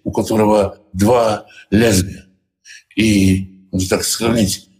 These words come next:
что сделал, сделал лезвие мое, лезвием меча уста, которые были должны разить как меч, они сделались мечом. Меч острый. «Бецоль,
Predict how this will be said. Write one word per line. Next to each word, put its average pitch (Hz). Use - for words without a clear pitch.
что -
сделал, 101
сделал 123
лезвие 151
мое, 117
лезвием 123
меча -
уста, -
которые 123
были 117
должны 117
разить 120
как 98
меч, 208
они 131
сделались 120
мечом. 104
Меч 143
острый. 139
«Бецоль, 160